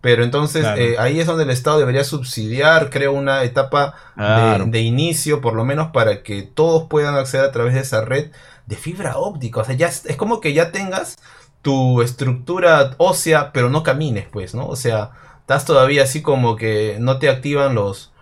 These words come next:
Speaker 1: los músculos, ¿no? Parece ahí
Speaker 2: Claro.
Speaker 1: a, este,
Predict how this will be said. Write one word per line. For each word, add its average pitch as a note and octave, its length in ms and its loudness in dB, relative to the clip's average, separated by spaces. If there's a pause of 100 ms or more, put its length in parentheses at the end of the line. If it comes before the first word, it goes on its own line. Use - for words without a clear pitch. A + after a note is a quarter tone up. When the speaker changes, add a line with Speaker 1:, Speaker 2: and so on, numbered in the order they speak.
(300)
Speaker 1:
los A2 220 0
músculos, G#2 560 -2
¿no? A#2+ 260 -4 (420)
Parece B2 360 0
ahí B2+ 140 2
Speaker 2:
Claro. A2+ 340 4
Speaker 1:
a, G2 60 -4
este, F2+ 720 -10